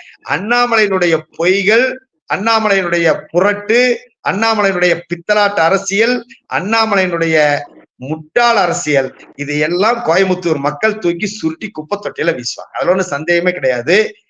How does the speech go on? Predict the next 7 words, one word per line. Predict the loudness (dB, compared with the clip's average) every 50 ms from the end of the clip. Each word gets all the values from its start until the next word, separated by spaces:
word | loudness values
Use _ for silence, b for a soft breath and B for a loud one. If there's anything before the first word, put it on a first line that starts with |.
| _ _ -6
"நான் | -2 -2 -2 -2
மாசம் | -2 0 0 2 2 2 2 2 0 0 2
ஏழு | 2 2 4 4 4
லட்சம் | 2 2 2 2 0 0
ரூபாய் | 2 2 2 2
செலவு | 0 -2 0 2 2 2 2 2
பண்றேன், | -2 -4 -4 -2 -2 0 0 0 -2 -4 -6